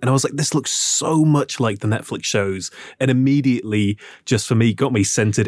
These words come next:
in that area of New York and in that feeling. And I don't know, maybe I'm reading way too much into this, but I, I was not expecting that to pop up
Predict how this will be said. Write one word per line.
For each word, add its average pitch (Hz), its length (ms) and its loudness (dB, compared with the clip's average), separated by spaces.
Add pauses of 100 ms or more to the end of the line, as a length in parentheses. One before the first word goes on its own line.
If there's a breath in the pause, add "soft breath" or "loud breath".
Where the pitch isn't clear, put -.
in 104 180 2
that 101 220 0
area 123 400 2
of 107 160 0
New 117 160 2
York 120 320 2
and 123 80 2
in 104 80 4
that 98 160 0
feeling. 139 560 2 (340)
And 131 80 2
I 123 80 4
don't 151 300 0
know, 107 180 0
maybe 135 340 2
I'm 123 140 2
reading 110 200 2
way 104 200 2
too 104 160 0
much 98 180 -2
into 104 160 0
this, - 200 -2
but - 100 -2
I, 113 300 0
I 110 40 4
was 107 220 0
not 127 260 2
expecting 113 680 -4 (380 loud breath)
that 104 380 -4
to - 100 -12
pop 104 260 -2
up 95 100 -2